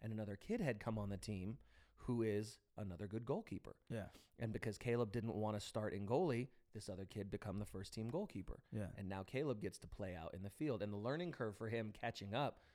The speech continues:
Speaker 1: is a lot playing out on the field. It's
Speaker 2: It's a,
Speaker 1: like
Speaker 2: it's a different world, bro.
Speaker 1: for three years, for three seasons, I mean,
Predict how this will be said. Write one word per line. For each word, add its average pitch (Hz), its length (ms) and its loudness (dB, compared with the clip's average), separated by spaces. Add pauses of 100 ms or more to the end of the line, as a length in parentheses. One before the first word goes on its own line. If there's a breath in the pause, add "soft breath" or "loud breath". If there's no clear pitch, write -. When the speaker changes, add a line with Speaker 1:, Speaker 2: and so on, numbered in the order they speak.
(460 soft breath)
Speaker 1:
is 104 640 4 (140)
a 147 60 -6
lot 123 360 2 (560 soft breath)
playing 120 340 6
out 107 180 2
on 104 80 0
the 104 60 0
field. 147 300 2
It's 110 120 2
Speaker 2:
It's 120 140 2
a, 123 60 6
Speaker 1:
like 117 180 4
Speaker 2:
it's - 120 -2
a 127 60 2
different 104 240 4
world, 110 240 4
bro. 85 220 -6 (160)
Speaker 1:
for 156 300 4
three 151 400 4
years, 165 720 6
for 123 280 6
three 165 280 4
seasons, 139 520 2
I 110 60 4
mean, 104 340 0